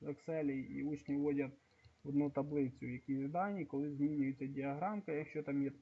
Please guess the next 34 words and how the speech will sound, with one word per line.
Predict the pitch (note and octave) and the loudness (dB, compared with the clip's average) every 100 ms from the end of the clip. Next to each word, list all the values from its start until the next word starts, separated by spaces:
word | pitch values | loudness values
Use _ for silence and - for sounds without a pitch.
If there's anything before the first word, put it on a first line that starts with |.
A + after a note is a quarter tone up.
| - | -6
це | D3 | -4
взагалі | C#3+ C#3+ C#3 C#3 | -2 -2 -2 -2
чудово. | C3+ C3+ A#2+ - | -2 -6 -8 -10
В | D3 - | -12 -8
принципі, | F3 G3+ G3 D#3+ C3+ C3 | -6 -4 -6 -6 -8 -4
це | D3 C#3+ B2+ - - _ - | -2 -2 -4 -14 -20 _ -8
от, | C3+ C3 - | -6 -6 -8
е, | B2+ B2+ B2 B2+ | -6 -4 -6 -4
ну, | C3+ A2+ C3+ - _ - - | -4 -6 -12 -18 _ -20 -16
е, | - C3+ B2+ C3 D3 | -12 -10 -8 -8 -2
це | D3 | 2
зрозуміло. | D3+ D3+ E3+ F#3+ F#3+ D3 | 2 2 -2 -4 0 2
Я, | C#3+ | 4
ну, | C#3 C3+ B2+ - _ _ _ - - - _ - | 2 0 -4 -8 _ _ _ -18 -16 -16 _ -2
так | E3+ D#3+ | 0 0
же | D#3 | -4
само, | - D#3+ C#3 C3 | -2 0 0 0
це | D3 | 0
єдине, | C3+ C#3 C#3 D#3 C#3+ | 0 0 0 0 0
що | C3 - | -4 -6
я | B2+ B2+ | -6 -4
вам | C3 | -6
хотів | C3+ C3 | -8 -12
показати, | - - E3 E3 B2+ | -12 -10 -8 -6 -8
це | - B2 - - _ - | -6 -8 -10 -20 _ 0
спільний | D3 D3+ D3 | 2 4 2
доступ, | C#3+ B2+ - C3+ | 0 -4 -4 -6
як | B2+ B2 | -4 -4
його | B2+ B2 | -4 -4
до-, | C3+ B2+ | -4 -4
до-, | C3+ C3+ | -2 -2
додавати | D3+ D#3 C#3+ C3+ C3+ C#3 | 0 0 2 0 -2 -6
спільний | - C3 B2+ A#2+ | -4 -4 -4 -6
доступ. | - - - | -10 -14 -16